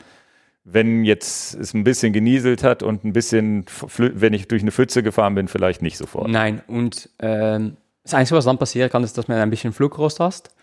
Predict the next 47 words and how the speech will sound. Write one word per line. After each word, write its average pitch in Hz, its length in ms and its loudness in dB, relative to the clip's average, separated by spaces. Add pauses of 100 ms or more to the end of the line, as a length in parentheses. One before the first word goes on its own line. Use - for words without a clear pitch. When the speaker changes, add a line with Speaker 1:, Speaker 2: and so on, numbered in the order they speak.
(160)
Speaker 1:
Mhm. 90 160 -2
Speaker 2:
Also 101 180 2
das 127 160 2
wird 127 100 0
man 117 120 0
dann 110 160 2
sehen. 127 300 4 (280)
<laughs> - 280 -8
Speaker 1:
Okay. 90 420 0
Speaker 2:
Aber 123 180 2
zum 120 160 -2
Beispiel, 135 340 2
wir 123 200 2
waren 120 240 2
beim 117 240 0
W 117 160 4
M, 160 220 0 (140)
äh, 113 200 -6
Gravel 135 340 2
in 131 80 -2
Italien. 127 500 -2 (600)
Und 104 100 -10
dort 120 140 -6
hat 117 120 -8
es - 120 -14
ja 113 160 4
auch 123 240 0 (140)
drei 131 280 2
oder 143 100 0
vier 135 280 0
Flussüberquerungen. 170 920 0 (280)
Speaker 1:
Ja, 92 260 0
ja. 95 180 -2 (240)
Speaker 2:
Das - 160 -10
war 95 80 2
ja 95 120 0
auch 98 80 -2
kein 101 140 -4
Problem. 95 360 -8 (260)
Speaker 1:
Okay. 156 440 4 (140)
Speaker 2:
<laughs> 170 140 -6
Also, 135 380 4 (580)
es 127 160 2
ist 156 140 2
ja 151 80 4
kein 143 200 0
Problem. 123 480 2